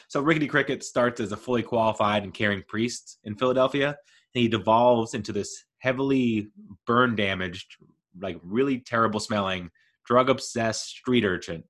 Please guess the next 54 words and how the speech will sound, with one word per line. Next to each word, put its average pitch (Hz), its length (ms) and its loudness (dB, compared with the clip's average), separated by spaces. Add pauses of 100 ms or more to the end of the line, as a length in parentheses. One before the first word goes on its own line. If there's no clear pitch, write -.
(140)
which 123 140 -4
they 135 80 0
call 135 160 6
him 127 80 -2
to 113 120 2
his 95 120 -2
face. 92 440 -6 (560)
And 117 540 -4
I 127 60 -8
guess 170 120 -10
that 254 120 -14
doesn't 202 180 -4
sound 151 340 -2
nearly 123 240 4
as 107 100 0
fun 117 400 0 (180)
as 101 140 -2
it 104 80 0
is 104 360 0 (400)
on 107 160 0
the 110 80 -2
show, 117 560 0
but 131 140 -2
you 160 60 -2
have 165 80 -2
to 170 60 -10
trust 131 280 4
me. 87 260 -12 (280)
Always 160 180 2
Sunny 151 180 2
in 123 80 0
Ph-, - 140 -16 (180)
Philadelphia 117 540 0
is 110 100 -4
a 110 40 -6
little 107 220 0
darker. 104 520 -2 (260)
It 127 140 -4
never 139 240 2
works 123 280 0
well 110 200 0
when 110 100 -4
you're 101 120 -6
explaining 104 400 -4
it 98 100 -6
out 92 80 -6
of 90 80 -10
context. 98 420 -6
You 123 60 -6
just 127 140 -4
have 104 100 -6
to - 80 -12
watch 82 260 -10
it. - 100 -20